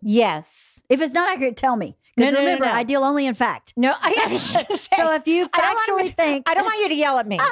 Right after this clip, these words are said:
Speaker 1: So I'm really <laughs> holding back on, um, my re-, my reaction to you. Um, yes. And I think,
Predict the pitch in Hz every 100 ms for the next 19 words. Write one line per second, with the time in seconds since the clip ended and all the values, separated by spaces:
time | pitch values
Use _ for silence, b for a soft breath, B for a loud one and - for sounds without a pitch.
0 | 480 277 262 247 269 269 349 359 494 -
1 | 330 330 320 262 254 233 240 214 226 214
2 | 208 208 208 247 220 214 202 208 - 214
3 | 202 208 196 196 190 175 151 B B B
4 | B - 254 254 254 254 247 233 _ _
5 | _ _ _ _ _ - - _ _ _
6 | _ _ _ 208 262 233 - - - -
7 | - _ _ - 240 240 240 - - 339
8 | 370 415 - -